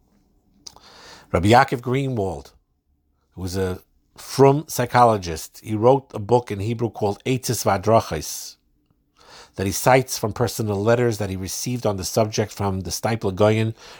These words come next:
Rabbi Yaakov Solkanevsky, the order, author of the Kilas Yaakov. And to summarize the basic concepts is that a person is not to blame for the unwanted thoughts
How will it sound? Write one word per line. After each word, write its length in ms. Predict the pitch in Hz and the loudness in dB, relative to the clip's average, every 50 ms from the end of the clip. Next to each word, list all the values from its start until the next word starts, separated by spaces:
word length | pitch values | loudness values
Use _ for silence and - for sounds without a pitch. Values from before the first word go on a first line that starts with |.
| - - | -16 -10
Rabbi 140 | 82 90 113 | 0 4 4
Yaakov 240 | 113 107 - 117 101 | 4 4 4 0 -2
Solkanevsky, 760 | - - 104 95 - 104 95 101 110 110 - - - 117 117 | 0 0 -2 0 -2 -2 -2 0 0 0 -2 -4 -6 -4 -2
the 120 | 104 98 | -2 -2
order, 380 | - - 110 113 110 110 107 110 | 0 2 2 2 4 4 2 2
author 360 | - 110 113 113 - - 104 95 | 2 2 2 2 2 2 0 0
of 200 | 95 92 85 82 | 0 -2 -2 -4
the 120 | 87 85 | -8 -8
Kilas 420 | - - - 98 95 87 80 - | -8 -10 -10 -8 -6 -6 -6 -4
Yaakov. 520 | 107 110 113 - - - 120 123 123 - - _ _ _ _ _ _ _ _ _ _ _ _ _ _ _ _ _ _ _ _ _ _ _ _ _ _ _ _ _ _ _ _ _ _ _ _ _ _ _ - | -4 -4 -4 -4 -2 -2 -2 -2 -4 -6 -14 _ _ _ _ _ _ _ _ _ _ _ _ _ _ _ _ _ _ _ _ _ _ _ _ _ _ _ _ _ _ _ _ _ _ _ _ _ _ _ 0
And 240 | 117 120 120 113 101 | 2 4 4 4 2
to 80 | - 107 | 0 0
summarize 640 | - - - 139 151 165 151 147 139 131 123 120 110 | 0 4 4 4 4 4 4 4 6 6 6 4 2
the 100 | - 101 | -2 -4
basic 380 | 104 117 117 - - 113 - | -4 -4 -6 -6 -8 -10 -12
concepts 800 | - - - 110 107 - - - 78 73 - - - - - - - | -12 -8 -6 -6 -6 -6 -8 -10 -10 -10 -10 -14 -14 -12 -12 -10 -6
is 500 | 113 110 92 78 69 - - - - _ _ _ _ _ _ _ _ _ - - - - - - _ | -4 -4 -4 -4 -6 -8 -12 -14 -16 _ _ _ _ _ _ _ _ _ -20 -20 -20 -20 -20 -8 _
that 160 | - 104 104 107 | 4 4 4 4
a 40 | |
person 400 | - - - 147 151 147 - 151 | 4 2 2 2 2 2 2 0
is 140 | 127 113 107 | 0 -2 0
not 240 | 117 123 127 120 - | 0 0 0 0 0
to 80 | - 98 | -4 -6
blame 600 | 90 101 104 110 117 117 117 120 120 127 127 127 _ _ _ _ _ _ _ _ _ _ | -4 -2 0 0 0 0 0 -2 -2 -4 -4 -8 _ _ _ _ _ _ _ _ _ _
for 200 | - - - 113 | -4 2 2 4
the 100 | 104 - | 4 4
unwanted 600 | - 120 113 113 107 104 107 113 113 - 120 98 | 4 4 2 2 2 2 2 2 0 0 -6 -10
thoughts 760 | - - - - 123 98 87 - - - - - - - - | -10 -12 -6 -4 -4 -4 -4 -6 -6 -12 -10 -10 -12 -14 -16